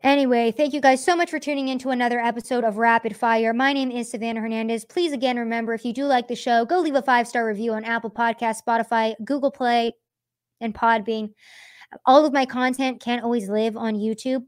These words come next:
but I do post it on podcast, and it doesn't really get deleted over there.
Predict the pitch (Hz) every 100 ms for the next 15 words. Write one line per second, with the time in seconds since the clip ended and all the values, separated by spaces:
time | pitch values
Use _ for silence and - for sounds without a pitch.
0 | - 240 220 220 214 254 277 285 285 262
1 | 254 254 226 220 214 233 240 240 262 254
2 | 247 - - - - 311 330 392 403 381
3 | 370 339 330 359 359 226 214 175